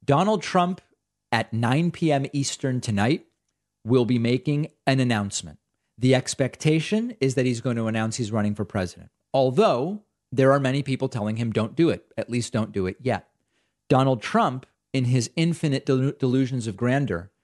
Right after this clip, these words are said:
is saying that hopefully this announcement will be mo-, one of the most important days in American history. Think about that. Donald Trump believes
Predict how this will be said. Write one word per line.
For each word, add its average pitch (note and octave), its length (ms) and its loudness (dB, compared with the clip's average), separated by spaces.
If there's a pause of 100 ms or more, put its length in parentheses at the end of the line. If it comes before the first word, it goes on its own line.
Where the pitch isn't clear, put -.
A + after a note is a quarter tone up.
(480)
is C#3+ 140 4
saying C#3+ 400 0
that C3+ 140 0
hopefully D#3+ 500 0
this C#3 220 0
announcement B2+ 500 -2
will A#2 80 -2
be A2+ 120 -2
mo-, A2 140 0
one A#2+ 180 0
of A#2+ 60 0
the A2+ 60 0
most A2+ 220 -2
important B2 400 -2
days A2+ 200 0
in A#2 80 0
American G#2 440 0
history. F#2 580 -8
Think D3+ 180 2
about F#2+ 300 -2
that. F2 260 -14
Donald D3 380 2
Trump C#3 360 -4
believes B2+ 680 -2